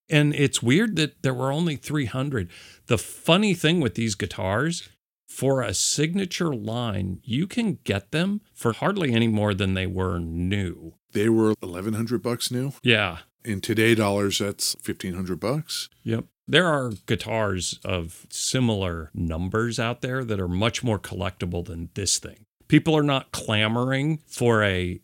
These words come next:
Speaker 1: "Fuck Obama" guitar. Apparently, that's
Speaker 2: Nope.
Speaker 1: not a thing.
Speaker 2: Nope.
Speaker 1: You know.
Speaker 2: Do you wanna know what Henry said about this? I have here a certificate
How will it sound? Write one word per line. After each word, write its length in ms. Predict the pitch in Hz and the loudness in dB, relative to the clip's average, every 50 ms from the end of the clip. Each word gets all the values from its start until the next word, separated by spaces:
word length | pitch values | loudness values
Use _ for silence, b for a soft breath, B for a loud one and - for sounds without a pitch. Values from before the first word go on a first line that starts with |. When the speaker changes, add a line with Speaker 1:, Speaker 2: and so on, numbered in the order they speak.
| - - | -12 -14
Speaker 1:
"Fuck 380 | - - - 131 123 - - | -8 -4 -2 -2 -2 -2 -2
Obama" 720 | - 113 107 101 92 98 98 95 95 95 95 90 87 85 82 | 2 2 2 2 2 0 0 0 0 0 0 -2 -4 -4 -4
guitar. 720 | - 92 87 - - 98 90 82 78 78 78 76 - _ - | -6 -6 -6 -6 -4 -4 -4 -4 -4 -8 -10 -14 -14 _ -8
Apparently, 640 | - - - - 110 110 110 110 104 - 104 101 | -8 -6 -2 -2 0 0 0 -2 -2 -2 -2 -2
that's 320 | 92 92 90 90 110 104 107 | -2 0 0 0 2 2 0
Speaker 2:
Nope. 80 | 117 | 0
Speaker 1:
not 160 | 98 95 92 | 0 -2 -2
a 60 | 92 85 | -4 -6
thing. 200 | - - - - - - | -6 -10 -12 -12 -8 -6
Speaker 2:
Nope. 220 | 104 95 95 98 - | -4 -2 -2 2 6
Speaker 1:
You 180 | 175 190 233 | 6 8 8
know. 280 | 190 131 107 101 101 95 - - _ _ | 10 8 8 6 4 2 0 -4 _ _
Speaker 2:
Do 100 | - 131 | 0 2
you 100 | 127 127 | 4 6
wanna 220 | 127 135 131 135 131 | 6 6 4 4 4
know 120 | 131 127 | 4 4
what 120 | 120 113 95 | 4 4 2
Henry 340 | - 131 123 123 123 113 | 0 0 0 2 2 2
said 220 | 98 - 120 117 113 | 2 2 2 2 0
about 240 | 113 123 120 123 - | 0 -2 -2 -2 -2
this? 240 | - 135 139 - - - - _ _ - | -4 -4 -4 -4 -6 -10 -12 _ _ -6
I 80 | 95 95 | -4 -4
have 260 | 95 107 101 98 - | -2 -2 -4 -4 -4
here 260 | - 113 110 104 98 | -4 -2 -2 0 0
a 80 | 92 87 | -2 -2
certificate 760 | - - 95 87 87 - - - 117 - 104 92 - 107 - | -4 -4 -4 -4 -6 -6 -8 -10 -8 -8 -6 -4 -4 -4 -6